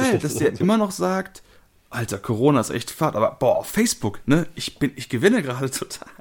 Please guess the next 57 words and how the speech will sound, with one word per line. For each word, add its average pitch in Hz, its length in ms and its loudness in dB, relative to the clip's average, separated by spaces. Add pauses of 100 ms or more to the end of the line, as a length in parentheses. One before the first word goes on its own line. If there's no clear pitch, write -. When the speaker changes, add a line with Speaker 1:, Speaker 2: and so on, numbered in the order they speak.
(380)
Speaker 2:
Ich - 60 -8
hab - 80 -10
die 165 80 -4
meisten 190 360 0
Facebook-Klicks." - 920 -2
Ist - 140 -6
das 180 160 0
nicht 185 160 -8
super? - 320 -10 (460)
Speaker 1:
Ja, 101 120 -6
Speaker 2:
Das 208 240 4
Speaker 1:
das - 80 -4
Speaker 2:
ist 294 200 -2
doch - 160 -2
realitätsfern, 277 880 2
das 139 140 -6
ist - 100 -18
unglaublich. 190 600 -2 (400)
Speaker 1:
Da 117 120 2
war, 123 120 6 (480)
das 113 240 -4
ist - 80 -6
so, 107 360 2 (120)
da, 113 160 0
da 107 160 0
weiß 117 140 2
ich - 60 0
auch - 140 -2
überhaupt 120 300 0 (640)
gar 101 160 4
nichts 101 180 -6
mehr. 107 120 0
Also 110 180 -2
es - 160 -2
gibt 175 140 -2
so 190 60 -4
gewisse 147 280 -2
Sachen, 139 260 -2
von 127 160 -6
denen 117 100 -4
habe 120 100 -4
ich - 100 -6
mich 117 120 -4
mental 120 360 2
einfach 120 180 -2
so 165 160 0
distanziert, 143 640 -2
weil 123 80 -2
ich 117 80 -4
einfach 110 200 -2
merke, 120 360 4
Speaker 2:
Mhm. 113 60 2
Speaker 1:
ich - 260 -6
verstehe - 320 -6
es - 80 -8
einfach 101 160 -6
nicht. 92 240 -12